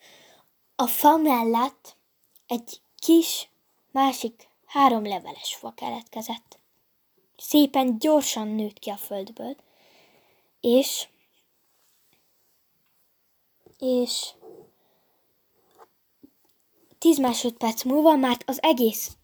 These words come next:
egész nagy fa kinőtt. Akkora volt, mint Liza. "Ó, legalább ez már magasabb", gondolta a lány, és akkor odament a másik,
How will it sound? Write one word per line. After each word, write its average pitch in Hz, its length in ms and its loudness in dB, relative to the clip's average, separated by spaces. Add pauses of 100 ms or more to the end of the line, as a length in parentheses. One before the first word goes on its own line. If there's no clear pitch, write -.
(140)
egész 240 600 -2 (280)
nagy 254 280 -2
fa - 160 -10
kinőtt. - 560 -18
Akkora 269 440 2
volt, 240 240 -4
mint 220 220 -16
Liza. - 380 -20 (680)
"Ó, 294 300 6
legalább 294 440 2
ez 269 140 2
már 247 200 -2
magasabb", 220 520 -6
gondolta 202 640 -10 (280)
a 220 140 -8
lány, 226 360 -4 (2000)
és 285 220 -2
akkor 320 320 2
odament 226 460 0
a 240 40 -8
másik, - 480 -16